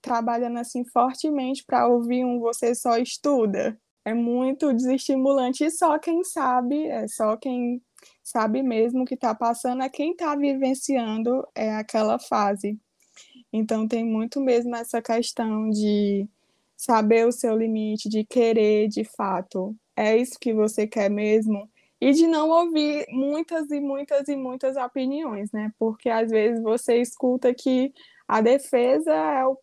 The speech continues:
pior momento. A defesa é o pior momento de todos. É muito difícil, os professores vão te criticar bastante, às vezes não é assim, tem que saber escolher uma banca que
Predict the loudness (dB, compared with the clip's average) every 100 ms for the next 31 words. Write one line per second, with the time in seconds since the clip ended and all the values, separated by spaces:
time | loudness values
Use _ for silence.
0 | 0 2 4 4 2 0 -2 -4 -6 -8
1 | -10 -12 -10 -8 -8 -10 _ _ _ _
2 | _ -2 -2 0 0 0 0 -2 -4 -4
3 | -2 -2 -4 -4 -4 -4 -4 -4 -2 0
4 | 0 -2 -4 -8 -14 -18 _ _ -6 -2
5 | 0 2 0 0 -2 -4 -2 -2 0 -4
6 | -2 -2 -2 -4 0 2 2 -2 -4 -4
7 | -4 -2 -4 -6 _ _ -4 -2 2 2
8 | 2 -4 0 2 4 2 0 -4 -6 -4
9 | -6 -4 -2 0 0 0 0 -2 -4 -6
10 | -10 -8 -2 -2 -2 -4 -8 -6 -2 2
11 | 2 0 0 2 2 0 0 0 0 -2
12 | -4 -4 0 -2 -2